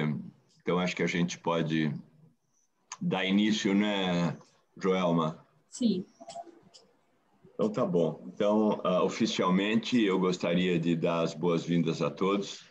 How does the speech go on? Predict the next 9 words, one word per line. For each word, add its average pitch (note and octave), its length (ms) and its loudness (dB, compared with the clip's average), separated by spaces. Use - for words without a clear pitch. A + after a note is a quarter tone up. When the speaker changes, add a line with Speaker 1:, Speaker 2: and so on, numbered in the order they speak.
Speaker 1:
e F2 1000 2
considerar F2+ 680 0
aberto F2 720 0
a E2+ 340 0
sessão F2+ 580 0
de E2+ 200 2
defesa F2 520 0
de D#2+ 140 0
tese F#2 800 -2